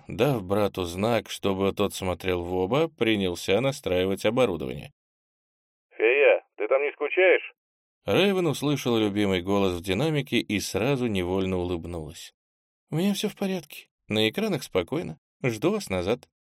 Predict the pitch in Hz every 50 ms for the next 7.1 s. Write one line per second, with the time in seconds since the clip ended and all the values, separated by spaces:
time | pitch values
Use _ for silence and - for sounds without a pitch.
0 | _ _ _ _ _ _ _ - - 95 95 - - 104 104 107 104 98 - -
1 | 101 95 101 98 90 95 92 87 - 101 98 92 - - 95 85 - 95 90 85
2 | 90 85 - 87 - 117 135 165 165 156 151 143 135 123 - - 110 104 95 92
3 | 90 - - - 156 165 175 160 147 120 104 98 95 - - - - 110 - -
4 | - - - 113 - 104 98 92 92 95 92 90 110 143 160 156 147 147 - 104
5 | 87 87 82 - 92 113 139 143 131 120 127 123 123 117 104 98 98 95 90 -
6 | 95 90 87 87 87 92 95 - - - 95 95 92 92 76 - 50 - - -
7 | -